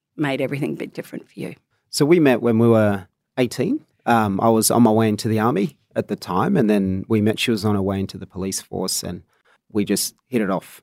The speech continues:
Speaker 2: from day one. And I think the reason she's been so influential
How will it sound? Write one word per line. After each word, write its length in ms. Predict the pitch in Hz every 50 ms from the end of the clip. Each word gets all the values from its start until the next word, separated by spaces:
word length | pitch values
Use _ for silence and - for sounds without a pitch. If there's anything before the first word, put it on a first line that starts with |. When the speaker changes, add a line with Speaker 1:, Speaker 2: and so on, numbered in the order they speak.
| _ _ _
Speaker 2:
from 220 | _ - 101 95
day 180 | 90 87 90 92
one. 320 | 87 87 87 90 90 98 -
And 120 | - 113 110
I 120 | 110 110
think 400 | - - - 117 107 - - - _ _ _ _ _ _ _ _ _ _ _ _
the 80 | - 117
reason 340 | 101 123 127 123 - 135 117
she's 240 | - - 120 110 -
been 180 | - 113 107 101
so 200 | - - 107 98
influential 920 | - 113 110 101 - - 95 101 101 92 - - - 104 95 92 90 -